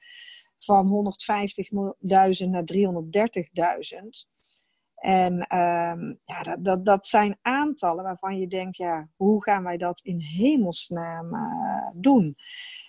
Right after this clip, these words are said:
Ehm, als je dan ook daar nog eens bij optelt dat de arbeidsmarkt zo'n grote opgave is. Als je nu kijkt, dan, dan hebben we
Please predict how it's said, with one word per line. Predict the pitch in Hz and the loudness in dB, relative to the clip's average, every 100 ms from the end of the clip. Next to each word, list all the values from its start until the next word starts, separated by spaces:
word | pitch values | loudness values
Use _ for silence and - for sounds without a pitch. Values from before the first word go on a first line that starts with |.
| - | -2
Ehm, | - 190 180 175 170 165 _ _ _ _ _ _ _ - - | 4 6 6 4 0 -6 _ _ _ _ _ _ _ -14 -2
als | 202 | 2
je | 220 | 4
dan | 208 - | 4 4
ook | 233 226 | 4 4
daar | 214 | 0
nog | 196 190 | 0 -4
eens | 185 | -2
bij | 180 180 | -2 -2
optelt | - 233 - 202 185 175 - 196 | -4 -6 -4 -4 -4 -4 -8 -2
dat | 190 | -2
de | - - | -2 2
arbeidsmarkt | 269 269 208 180 - 190 180 180 165 - - _ _ _ _ _ - | 2 2 -4 -6 -6 -6 -4 -6 -8 -10 -16 _ _ _ _ _ -12
zo'n | 175 156 233 220 196 | -6 4 6 6 2
grote | - 220 214 202 - | -4 0 2 2 -2
opgave | - 240 - 214 170 175 - | -2 -2 -2 -6 -4 -4 -8
is. | 196 190 | -6 -4
Als | 196 - | -4 -2
je | 196 | 2
nu | 214 285 | 6 6
kijkt, | 294 269 233 214 202 | 4 -2 -2 -4 -4
dan, | 190 - | -8 -4
dan | 190 185 180 | -2 -2 -2
hebben | 190 180 180 | -2 -2 0
we | 180 175 | 0 -2